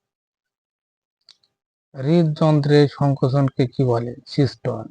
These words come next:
এবং হৃদযন্ত্রে প্রসারণকে বলা হয় ডায়াস্টল। এটি কিন্তু প্রায় পরীক্ষায় আসে।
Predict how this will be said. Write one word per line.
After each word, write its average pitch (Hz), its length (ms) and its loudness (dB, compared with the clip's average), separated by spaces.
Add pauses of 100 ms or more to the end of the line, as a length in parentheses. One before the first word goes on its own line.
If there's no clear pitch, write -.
এবং 123 260 -2
হৃদযন্ত্রে 135 680 -2
প্রসারণকে 131 720 -4
বলা 123 280 -2
হয় 120 180 -4
ডায়াস্টল। 113 600 -4
এটি - 160 -12
কিন্তু 123 200 -8
প্রায় 131 280 -4
পরীক্ষায় 117 500 -12
আসে। - 240 -12